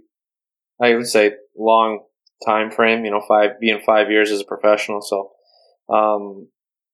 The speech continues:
I'm just gonna take it, you know, one year at a time, day by day, game by game, practice by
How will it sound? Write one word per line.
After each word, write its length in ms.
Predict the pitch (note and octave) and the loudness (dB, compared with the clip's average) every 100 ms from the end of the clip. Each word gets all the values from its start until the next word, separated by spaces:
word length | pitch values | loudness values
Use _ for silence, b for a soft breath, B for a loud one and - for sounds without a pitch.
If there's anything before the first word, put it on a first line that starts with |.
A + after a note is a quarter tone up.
| _ _ _ C#3 | _ _ _ 0
I'm 160 | C#3 | 0
just 120 | C#3+ - | 0 -2
gonna 140 | B2 | 0
take 200 | B2+ C3 | 2 2
it, 240 | B2+ A#2+ - _ _ | 4 2 -2 _ _
you 100 | A#2+ | -4
know, 120 | A2+ | -2
one 200 | A2+ A#2 | 2 2
year 160 | A#2 A#2 | 4 2
at 80 | A#2 | 2
a 20 | |
time, 420 | A#2 A2+ A2 G#2+ - | 2 2 -2 -8 0
day 140 | A2 | 2
by 180 | A2 A2 | 4 2
day, 540 | G#2+ G#2+ A2 G#2+ G#2 G2+ _ _ _ | 2 2 4 2 -2 -8 _ _ _
game 180 | A2 G#2+ | -6 0
by 180 | G#2 G2 | 0 0
game, 340 | G2+ G#2 G2+ | -4 -6 -6
practice 380 | - G2+ G2+ - | 0 2 2 -6
by 100 | - | -10